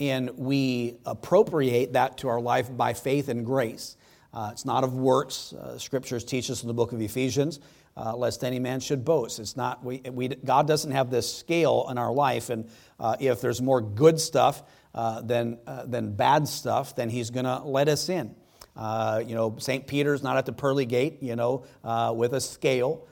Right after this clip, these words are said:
uh, in all the things that people, uh, would say. But people believe, uh, all kinds of different things concerning, um, salvation, the doctrine of salvation, soteriology,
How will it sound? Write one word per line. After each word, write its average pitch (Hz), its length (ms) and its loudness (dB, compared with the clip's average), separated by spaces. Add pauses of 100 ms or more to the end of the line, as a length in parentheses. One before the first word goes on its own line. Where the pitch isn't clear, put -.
(180)
uh, 117 340 -6
in 127 160 -6
all 127 360 4
the 123 140 0
things 123 380 -4
that 120 160 -4
people, 113 500 -2 (220)
uh, 107 300 -4
would 113 280 0
say. 117 360 0
But 107 240 -10
people 175 260 -2
believe, 131 480 2 (420)
uh, 110 260 -4
all 131 280 0
kinds 131 380 -2
of 113 200 -2 (320)
different 123 380 -2
things 120 560 -2
concerning, 113 720 -4 (800)
um, 104 480 -14
salvation, 131 720 2 (300)
the 110 100 -6
doctrine 127 400 4
of 117 100 -2
salvation, 117 600 0
soteriology, 120 1120 2